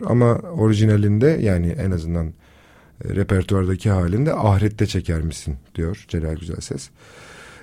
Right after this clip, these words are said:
Ee, çok konuştum. Yani şunu söylemek istiyorum. Bu ikisi arasında geç-, geçişim beni çok ilgilendiriyordu hep başından beri.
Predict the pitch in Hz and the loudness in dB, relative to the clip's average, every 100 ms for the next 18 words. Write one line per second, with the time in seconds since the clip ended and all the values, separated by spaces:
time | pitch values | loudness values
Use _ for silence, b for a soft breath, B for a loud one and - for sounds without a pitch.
0 | - 120 120 120 120 117 117 - 135 - | 2 6 6 6 6 4 4 2 2 2
1 | 101 - 190 165 139 135 - 156 156 151 | 0 4 6 8 8 6 6 6 8 6
2 | 123 110 - - 110 107 117 135 131 131 | 6 4 0 2 4 6 6 4 2 4
3 | 170 147 120 131 131 123 120 - - 127 | 8 8 6 4 6 4 2 -2 2 2
4 | 131 - 165 170 127 127 135 139 131 123 | 2 4 6 6 6 4 6 4 2 0
5 | 117 120 120 120 123 131 110 90 110 151 | 2 4 6 6 6 6 4 2 0 0
6 | 123 107 95 - 98 95 90 87 120 170 | -2 -2 -4 -2 0 0 0 0 -2 -4